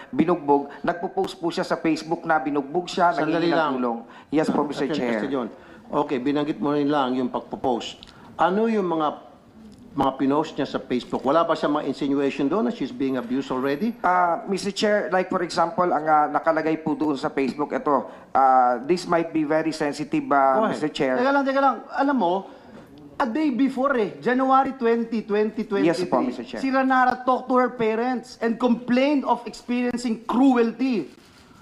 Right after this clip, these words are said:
Speaker 3: from the seventeen-year-old son ng employer na binabanggit nyo. Na, oh, may, ang dami mong extra binabanggit.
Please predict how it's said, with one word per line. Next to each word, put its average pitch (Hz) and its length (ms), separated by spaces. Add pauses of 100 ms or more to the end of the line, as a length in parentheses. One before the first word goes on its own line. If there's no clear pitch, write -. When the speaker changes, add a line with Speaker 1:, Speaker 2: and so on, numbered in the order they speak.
(160)
Speaker 3:
from 226 160
the 240 80
seventeen-year-old 240 880
son 214 480 (680)
ng 208 160
employer 220 560
na 214 80
binabanggit 202 720
nyo. 208 240
Na, 139 320
oh, 151 240
may, 147 160
ang 160 80
dami 160 240
mong 185 160
extra 180 400
binabanggit. 190 640